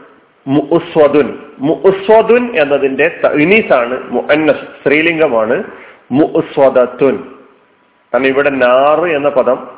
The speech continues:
ഭാഷയിൽ മുഅന്നസ് ആയിട്ടാണ് ഉപയോഗിക്കുന്നത്. നാറിന് വിശേഷണമായി, അതിന്റെ നഅത്തായി അല്ലെങ്കിൽ സിഫത്തായി വന്നതാണ് മുസ്വദത്തുൻ എന്നത്. അതും മുഅന്നസായി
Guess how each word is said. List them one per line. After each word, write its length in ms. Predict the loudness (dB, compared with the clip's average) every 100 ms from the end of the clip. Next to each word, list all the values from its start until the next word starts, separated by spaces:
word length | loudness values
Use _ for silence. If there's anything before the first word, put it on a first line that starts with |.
| -14
ഭാഷയിൽ 800 | 0 2 2 -2 -2 -2 -4 -8 -20 _ _ _ _ _
മുഅന്നസ് 560 | -6 0 0 2 0 2
ആയിട്ടാണ് 340 | -2 0 -2
ഉപയോഗിക്കുന്നത്. 920 | -2 -4 -2 -2 -2 -4 -2 -4 -6 -20 _ _ _ _ -20 -4
നാറിന് 560 | 2 4 6 4 2 -2
വിശേഷണമായി, 1040 | -4 -2 2 2 2 0 2 0 0 -4 -12 -20 -6
അതിന്റെ 760 | -2 0 0 0 0 -2 -6 -14 -10
നഅത്തായി 720 | 0 4 4 2 2 2 2
അല്ലെങ്കിൽ 400 | -4 -4 -6 -6
സിഫത്തായി 600 | -8 -2 0 4 2 2 -6 -6
വന്നതാണ് 440 | -4 0 0 0
മുസ്വദത്തുൻ 880 | -6 -8 -8 -2 0 0 0 -2 -2
എന്നത്. 300 | -4 -6 -8 -10 -20 _ _
അതും 420 | -4 -2 -4 -6 -10
മുഅന്നസായി 840 | -8 -4 -2 0 -2 0 -2 -2